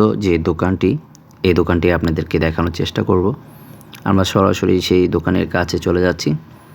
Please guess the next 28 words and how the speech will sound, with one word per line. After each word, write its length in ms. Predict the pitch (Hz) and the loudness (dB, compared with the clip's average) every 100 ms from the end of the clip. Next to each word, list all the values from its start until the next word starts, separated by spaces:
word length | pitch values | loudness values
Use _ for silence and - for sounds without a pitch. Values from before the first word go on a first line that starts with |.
| - - - | -20 -18 -4
এবং 240 | 117 104 107 104 | 0 4 4 4
এই 120 | 104 | 4
মার্কেটটি 500 | 101 98 - 104 110 | 2 -2 -4 -2 0
একটি 280 | 101 104 104 | 0 0 0
রানিং 320 | 92 92 104 | 0 0 2
মার্কেট, 440 | 117 92 - 101 - - - - | 2 0 -2 -4 -4 -14 -6 -2
মুন্সিগঞ্জের 520 | 90 85 90 90 90 | -2 -2 -2 0 0
মধ্যে 280 | 90 85 87 | 0 2 0
একটি, 420 | 82 87 87 85 - - - - - - - - - - - - | 0 0 2 0 -4 -14 -16 -20 -20 -20 -20 -20 -20 -20 -10 0
এ, 120 | 92 85 85 80 - - - | 2 2 2 -2 -6 -8 -2
অনেক 240 | 90 82 - - - - - | 0 -2 -6 -16 -16 -20 -4
রানিং 360 | - 95 95 98 | 0 2 4 2
একটি 200 | 95 98 | 2 0
মার্কেট 360 | 92 82 104 - 147 - - - - | 0 0 -4 -6 -8 -12 -20 -16 -6
এবং 520 | 90 90 85 85 87 | -2 0 0 0 0
একেবারে 420 | 87 85 92 87 87 | 0 2 2 2 0
সুপার 320 | - 90 92 | -2 0 2
মার্কেটের 400 | 92 - 92 98 | 0 -2 -2 0
সাথেই 400 | 90 85 98 110 - | 0 2 2 2 -2
এই 100 | 95 | -2
মার্কেটের 420 | 90 - 87 87 | 0 -2 -2 0
অবস্থান। 380 | 85 92 117 147 - - - - - - | 0 -2 -2 -4 -6 -18 -18 -20 -10 -2
এটি 200 | 101 117 | 2 2
হচ্ছে 260 | 117 113 | 2 4
ল্যাবেট 380 | 104 101 95 104 | 4 4 2 0
হসপিটালের 600 | 110 98 - - 98 95 | 0 -2 -2 0 2 2
নিচেই 360 | 92 92 - 110 | 0 0 0 0
এই 120 | 127 | 2